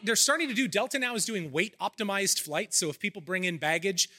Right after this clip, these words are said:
that's in excess of what they should bring, and there's a certain amount of weight, they have to get enough people off the plane to make it work. You guys, I almost made four thousand dollars. They were doing,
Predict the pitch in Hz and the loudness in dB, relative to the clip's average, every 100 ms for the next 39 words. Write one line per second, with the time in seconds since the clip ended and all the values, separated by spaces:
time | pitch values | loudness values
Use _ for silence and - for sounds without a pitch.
0 | - _ 160 185 170 - 185 180 180 160 | -20 _ -4 0 0 2 2 2 0 -4
1 | 170 160 180 139 170 185 175 127 139 202 | -2 -2 -2 -2 0 0 -2 -2 0 0
2 | 165 165 170 151 131 165 202 - - - | -2 -4 -4 -4 0 0 0 -4 -20 -6
3 | 165 175 - 143 180 165 180 - 208 196 | -2 0 -2 0 0 0 -2 -2 -4 -4
4 | 190 180 - 170 196 190 185 180 151 151 | -2 -4 -6 -10 -4 -2 0 -2 -2 -6
5 | 180 214 - _ _ 143 139 175 202 - | -4 -6 -12 _ _ -8 0 2 2 2
6 | 160 170 196 202 185 175 - 170 180 175 | 2 0 2 0 0 -2 -2 -6 -2 0
7 | 170 151 143 139 123 - - - _ _ | 0 -2 -2 -2 -4 -6 -6 -6 _ _
8 | _ _ _ _ _ _ _ _ _ - | _ _ _ _ _ _ _ _ _ -2
9 | 165 175 156 202 208 196 | 0 2 2 2 2 0